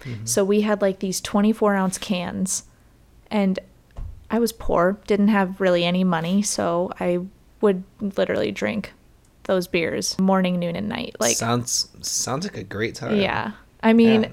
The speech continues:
Speaker 2: what, what more do you need? I lived in a,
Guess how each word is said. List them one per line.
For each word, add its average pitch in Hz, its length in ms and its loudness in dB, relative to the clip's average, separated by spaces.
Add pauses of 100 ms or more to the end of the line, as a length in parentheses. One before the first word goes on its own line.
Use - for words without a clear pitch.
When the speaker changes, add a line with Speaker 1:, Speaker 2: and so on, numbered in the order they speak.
(100)
Speaker 2:
what, 262 300 0
what 233 200 2
more 262 240 0
do 233 120 -2
you 208 80 2
need? 185 320 0
I 180 160 2
lived 202 340 2
in 208 160 4
a, 180 340 0